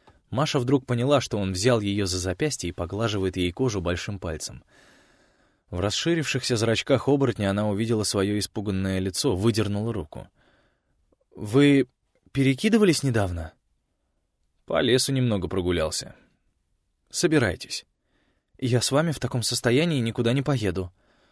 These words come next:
«Я настаивать не буду, как хотите. Я не про прогулку». Маша покраснела. «Да он чуть ли не прямым текстом предлагал переспать». «У меня жених есть. Даже не думайте меня больше трогать,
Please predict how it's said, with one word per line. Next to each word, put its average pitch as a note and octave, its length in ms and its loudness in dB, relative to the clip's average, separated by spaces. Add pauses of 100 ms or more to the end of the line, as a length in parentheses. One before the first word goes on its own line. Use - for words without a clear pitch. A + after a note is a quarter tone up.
(240)
«Я G3+ 220 2
настаивать B2 540 4
не F2+ 100 -2
буду, E2 280 -2
как - 200 -8
хотите. - 560 -8 (100)
Я B2+ 220 -2
не C#3 120 0
про C#3 140 2
прогулку». G#2+ 560 -2 (960)
Маша F#2+ 320 -2
покраснела. A#2+ 680 -6 (1800)
«Да G2+ 240 -2
он A2 120 0
чуть B2 260 -2
ли A#2+ 80 2
не B2 100 2
прямым C3 300 0
текстом A#2+ 380 0
предлагал F#2+ 420 0
переспать». G2 540 -6 (800)
«У C#3+ 100 0
меня D3+ 220 4
жених F3+ 360 4
есть. - 400 -4 (220)
Даже A#2+ 260 4
не C#3+ 120 2
думайте G#3 340 4
меня B2 180 2
больше A2+ 260 0
трогать, G2 400 -4